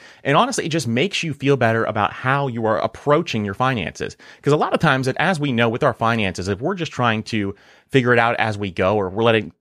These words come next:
things happen instead of being, you know, proactive with our money, then a lot of times what we're doing is we're just creating more stress on ourselves instead of just seeing, you can see clearly where you're going with these goals and you have them set up, and then it kind of melts the stress away.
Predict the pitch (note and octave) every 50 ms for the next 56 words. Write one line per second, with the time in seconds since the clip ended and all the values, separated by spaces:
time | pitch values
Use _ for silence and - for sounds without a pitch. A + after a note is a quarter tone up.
0 | _ - A#2 A2 G2+ - - F#2 F2+ F#2+ G#2 - B2+ A#2 G2 - - A2 G#2 G2+
1 | F#2+ G#2+ G#2+ G2+ G2 F2+ - - - F2+ - - A#2 A2 G2+ F2 - - A#2+ A#2
2 | A#2 G#2 G2 A2 - - D#3+ D#3+ C3 G#2 A2 C#3 C3+ B2+ A#2 A2+ G2+ F#2+ G2 A2
3 | E3 F#3+ F#3+ - - - - - - C3 C3+ B2+ A#2+ C#3 F#3+ - C#4 - - C3
4 | B2 A#2 A#2 - - A#2+ C3+ C#3 C#3 B2+ A2 G2 C#3+ F#3+ G#3 F3 C3 G#2+ G2+ A#2
5 | D3 D3 D3 - - - C#3+ C3+ B2 A2+ G#2+ G#2+ G#2+ C3 C#3+ C#3 - - B2 B2+
6 | C#3+ C#3+ - G#2+ F#2 F2 - - F#2 E2 E2 G#2 B2 - - - - - - -
7 | A#2+ A2 - - D3+ D#3 C#3+ B2+ C3 B2+ - - - D3+ D3 C#3+ C#3+ C#3 - A#2
8 | C3 - D3 A#2 - - - D3+ D3 - - - E3 F#3+ G#3 G3+ F3+ C3+ A2+ B2
9 | C3+ C3+ B2+ A#2 G#2+ B2 C3 C3 A#2 A2 G2+ - G#2 G2+ G2 F2 C3 D3 E3+ D#3
10 | A#2 A2 - - A2 G#2 G2+ A2 A#2+ B2+ B2+ A#2 A2+ G#2+ G2+ - - G2+ F#2 F#2
11 | G2 - - - - A2+ A2 A2+ A2+ G#2 - C#3 C#3 B2 G2 G2+ F#2+ G2 A2 A#2+
12 | - - - G#2+ - - - G2 F#2 - - F#2 E2+ E2+ D#2+ C2